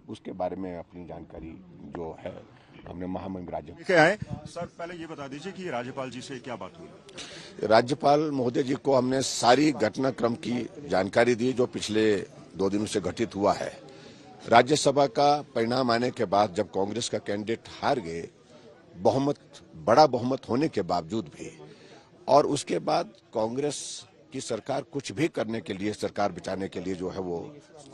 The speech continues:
Speaker 1: हरकतें कर रही है। और सबसे important चीज ये है कि जब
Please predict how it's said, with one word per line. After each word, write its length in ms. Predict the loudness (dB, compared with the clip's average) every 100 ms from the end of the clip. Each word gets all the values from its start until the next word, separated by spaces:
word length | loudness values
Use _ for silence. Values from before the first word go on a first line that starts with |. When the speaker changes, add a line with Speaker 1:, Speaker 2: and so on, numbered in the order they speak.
| -10
Speaker 1:
हरकतें 360 | -8 -8 -10 -10
कर 140 | -12
रही 200 | -14 -18
है। 160 | -20 -20 -20 -20 -20 -20 -20 2
और 300 | 6 6 4 -6
सबसे 540 | -2 -2 0 2 2
important 600 | 2 -2 -2 -4 -2 -4
चीज 240 | -4 -6 -4
ये 200 | -4 -2
है 160 | -2
कि 200 | -2 -4
जब 280 | -2 -2 -2